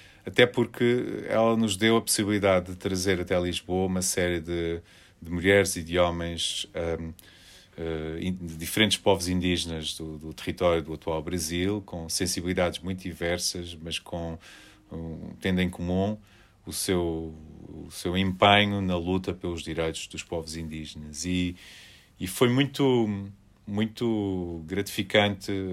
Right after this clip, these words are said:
essa experiência e, sobretudo, trazer os indígenas, esses ativistas indígenas, eh, e também cineastas, porque era uma mostra de cinema feito por, eh, mulheres e por homens indígenas, trazê-los até Lisboa,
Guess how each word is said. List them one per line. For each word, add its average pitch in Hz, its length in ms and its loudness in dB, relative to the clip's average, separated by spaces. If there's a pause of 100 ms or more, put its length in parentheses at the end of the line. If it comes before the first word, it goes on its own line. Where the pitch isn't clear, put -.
(260)
essa 90 200 -6
experiência 104 680 -2 (280)
e, - 40 -4
sobretudo, 147 460 0
trazer 135 720 6 (580)
os 110 220 -6
indígenas, 107 720 0
esses 98 260 0
ativistas 92 720 -2
indígenas, 90 840 -2
eh, 80 600 -12
e 78 40 -10
também 87 280 0
cineastas, 95 640 0
porque - 220 -8
era 80 100 -2
uma 80 140 -6
mostra 85 320 -8
de - 80 -14
cinema 82 420 -6
feito 82 380 -8
por, 80 160 -8
eh, 78 120 -8 (380)
mulheres 82 380 0
e 80 60 -8
por 82 140 -8
homens 78 280 -4
indígenas, 90 520 -6 (360)
trazê-los 107 440 4
até 113 200 0
Lisboa, 147 640 2